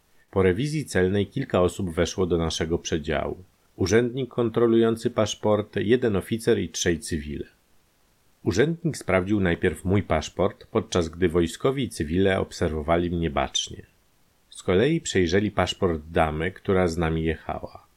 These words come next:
Gdy urzędnik wyczytał jej nazwisko, w zachowaniu jego zaszła widoczna zmiana. Skłonił się z przesadną grzecznością przed naszą towarzyszką podróży i zwrócił jej bez słowa dokumenty.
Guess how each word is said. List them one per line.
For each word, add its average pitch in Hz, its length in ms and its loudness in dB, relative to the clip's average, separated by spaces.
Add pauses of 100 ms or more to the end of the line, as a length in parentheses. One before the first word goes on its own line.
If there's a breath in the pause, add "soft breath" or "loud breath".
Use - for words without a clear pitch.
(400)
Gdy 92 180 2
urzędnik 120 480 2
wyczytał 127 400 0
jej 101 160 2
nazwisko, 87 520 -2
w 82 60 -6
zachowaniu 90 480 0
jego 95 320 2
zaszła 85 360 -2
widoczna 80 480 -2
zmiana. 73 520 -8 (480 soft breath)
Skłonił 147 440 0
się 113 140 -2
z - 100 -6
przesadną 113 580 0
grzecznością 95 640 -2
przed 78 220 -6
naszą 95 300 0
towarzyszką 82 580 -2
podróży 92 520 0
i 95 60 0
zwrócił 85 400 -2
jej 90 140 4
bez 78 200 -2
słowa 80 340 -2
dokumenty. 76 680 -6